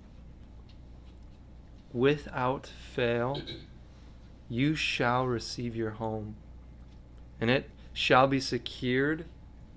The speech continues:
through the divine wrath and the divine mercy of God. But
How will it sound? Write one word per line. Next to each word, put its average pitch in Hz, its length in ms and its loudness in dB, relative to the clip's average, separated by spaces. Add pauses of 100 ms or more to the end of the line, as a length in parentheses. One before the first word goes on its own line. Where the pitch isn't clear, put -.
(500)
through 131 160 2
the 120 120 2
divine 113 540 2
wrath 110 800 0 (200)
and 123 140 -4
the 113 60 2
divine 113 500 0
mercy 110 760 -2
of 117 180 -6
God. 107 460 -2 (1700)
But 127 380 4